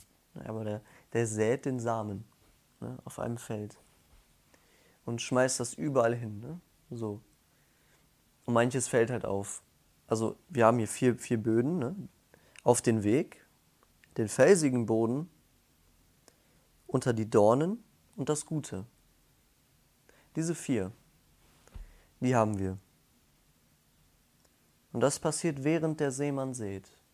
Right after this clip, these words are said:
Und es fällt auf diese vier Böden. Darüber habe ich auch schon mal eine Podcast-Folge gemacht.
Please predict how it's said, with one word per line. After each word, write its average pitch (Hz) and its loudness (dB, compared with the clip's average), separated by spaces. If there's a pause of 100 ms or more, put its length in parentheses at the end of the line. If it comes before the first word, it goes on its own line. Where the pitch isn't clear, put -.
(1700)
Und 120 -6
es 120 -6
fällt 139 0
auf 117 -8
diese 127 -6
vier 123 -6
Böden. 104 -8 (2000)
Darüber 127 2
habe 123 4
ich 123 -6
auch 135 4
schon 127 -6
mal 110 0
eine 110 -4
Podcast-Folge 110 -6
gemacht. 123 0